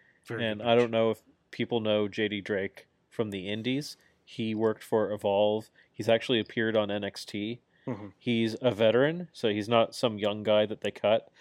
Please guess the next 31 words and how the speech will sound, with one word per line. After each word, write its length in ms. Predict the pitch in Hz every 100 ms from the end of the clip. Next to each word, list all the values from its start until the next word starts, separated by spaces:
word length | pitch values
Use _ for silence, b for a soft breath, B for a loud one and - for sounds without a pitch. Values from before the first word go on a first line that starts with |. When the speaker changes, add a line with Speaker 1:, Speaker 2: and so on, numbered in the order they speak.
| b
Speaker 2:
I 60 | 110
don't 120 | 113
think 140 | 120 117
he 100 | 120
was 100 | 107
ever 160 | 107
really 220 | 104 101
signed 540 | 101 - 104 98 113 120 _ _ _ _ _
with, 220 | 110 110 113
Speaker 1:
No, 120 | 117
I 60 | 107
Speaker 2:
uh, 20 |
Speaker 1:
think 140 | 104 113
he 80 | 120
just 140 | 110
Speaker 2:
W 200 | 113 113
W 100 | 120
E. 60 | 127 - _ _ _
Speaker 1:
brought 200 | - 110
in 100 | 107
for 100 | 98
a 40 | 95
couple 260 | - -
matches. 580 | 95 95 - 104 - - _ _
Speaker 2:
Yeah. 260 | 117 110 92 - b b b b b _ _
They 80 | 117
brought 240 | 110 113
him 120 | 110
in 180 | 107 104
as 180 | 101 101
a 400 | 101 95 92 90